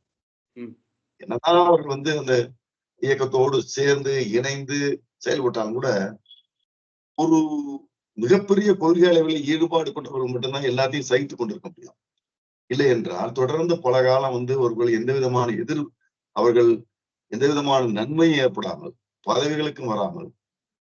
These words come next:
Speaker 2: பதவிகளுக்கு வருவது என்பதே வந்து, அஹ், இன்னும் வந்து எதிர்காலத்துல வந்து நினைத்து பார்க்க முடியாத ஒன்றாக இருக்கக்கூடிய சூழ்நிலையில் தொடர்ந்து அவர்கள்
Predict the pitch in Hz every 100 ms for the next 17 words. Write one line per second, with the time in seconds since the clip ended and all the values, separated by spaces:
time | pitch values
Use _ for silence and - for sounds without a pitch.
0 | _ 165 156 160 160 160 160 147 123 151
1 | 151 143 143 143 151 160 147 143 170 165
2 | 147 123 - _ _ - 104 117 117 113
3 | 110 107 98 - _ _ _ _ 139 170
4 | 160 156 160 135 120 120 156 160 151 -
5 | 139 139 151 139 110 147 160 - 135 135
6 | 123 139 143 147 127 123 147 156 147 143
7 | - 113 117 107 - 107 87 78 - -
8 | _ _ _ _ _ - 135 185 185 190
9 | 190 175 117 110 131 - _ _ _ 123
10 | 135 135